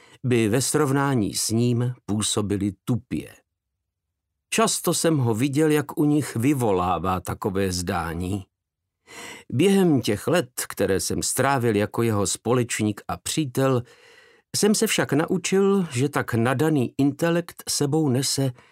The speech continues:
nesmírně vysilující břemeno. Protože Holmesova mysl je sice možná jeho největší ctností, ale také jeho nejhorším prokletím.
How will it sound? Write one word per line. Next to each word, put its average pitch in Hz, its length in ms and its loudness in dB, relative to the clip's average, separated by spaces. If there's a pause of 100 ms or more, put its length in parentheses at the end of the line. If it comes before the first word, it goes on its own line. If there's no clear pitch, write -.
(300)
nesmírně 147 840 0
vysilující 117 880 0
břemeno. 98 640 -2 (1500)
Protože 214 360 4
Holmesova 196 560 4
mysl 156 540 2
je 117 220 4
sice 139 380 0
možná 131 560 2
jeho 120 300 2
největší 139 640 0
ctností, 123 1000 -4 (640)
ale 120 180 2
také 175 400 0
jeho 165 420 0 (340)
nejhorším 127 840 2
prokletím. - 840 -6